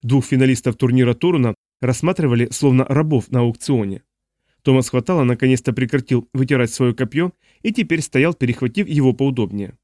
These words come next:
Потом он переступил с ноги на ногу и вздохнул. «Участникам состязаний велено подождать», раздался из-за стены чей-то небрежный голос.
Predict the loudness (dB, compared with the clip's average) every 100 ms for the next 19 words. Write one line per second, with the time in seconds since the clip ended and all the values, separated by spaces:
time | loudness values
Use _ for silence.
0 | _ _ _ _ _ _ -6 -2 0 0
1 | 0 -2 -2 -2 -2 0 -2 0 0 -2
2 | -2 -2 -2 -6 -6 -12 -12 _ _ _
3 | _ _ _ _ _ _ -4 -2 0 0
4 | -2 -2 -4 -2 -2 2 2 2 2 2
5 | 0 -2 0 0 -2 -6 -10 _ _ _
6 | -2 -2 2 0 -2 -2 0 0 0 0
7 | 2 0 -2 0 0 2 0 -2 -4 -4
8 | -8 -10